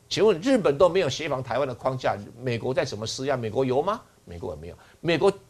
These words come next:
也没有能力。美国唯一做的就是你大陆打台湾，然后我就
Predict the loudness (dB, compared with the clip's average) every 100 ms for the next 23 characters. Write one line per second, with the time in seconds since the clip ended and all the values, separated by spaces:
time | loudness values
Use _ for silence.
0 | _ 0 2 4 4 0 -2 -4 -4 -10
1 | _ _ _ -4 0 2 4 2 4 2
2 | 2 0 -2 -4 -4 0 2 2 0 -2
3 | -2 0 4 4 2 -6 -20 -6 2 2
4 | 2 -2 -4